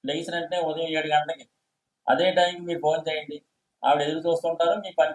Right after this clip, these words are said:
కార్యక్రమం పూర్తవుతుంది. ఈ విధంగా ఒక టైం ప్రకారం సిస్టమేటిక్‌గా మీరు నిరుద్యోగిగా ఉన్నా, ఉద్యోగం ఉన్నా, ఈ టైమ్ సెన్స్ పాటించడం వల్ల కంపల్సరీగా మీ యొక్క వృత్తి వ్యాపారాలు ఇంప్రూవ్‌మెంట్ అవుతూ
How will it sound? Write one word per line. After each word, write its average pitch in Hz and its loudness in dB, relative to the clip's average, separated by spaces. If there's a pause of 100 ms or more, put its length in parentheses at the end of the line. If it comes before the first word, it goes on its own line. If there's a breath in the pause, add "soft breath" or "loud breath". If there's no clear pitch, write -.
కార్యక్రమం 147 4
పూర్తవుతుంది. - -10 (680)
ఈ 143 -6
విధంగా 180 0
ఒక 165 2 (120)
టైం 160 4 (140)
ప్రకారం 175 4 (380)
సిస్టమేటిక్‌గా 165 2 (320)
మీరు 139 -2
నిరుద్యోగిగా 165 2 (100)
ఉన్నా, 180 -4 (600)
ఉద్యోగం 165 4
ఉన్నా, 165 0 (420)
ఈ 139 -6 (160)
టైమ్ 208 4 (100)
సెన్స్ 190 0 (100)
పాటించడం 156 2
వల్ల 151 -2 (720)
కంపల్సరీగా 156 4 (100)
మీ 147 -12
యొక్క 143 -2 (480)
వృత్తి 123 -12
వ్యాపారాలు 151 6
ఇంప్రూవ్‌మెంట్ 139 -4
అవుతూ - -8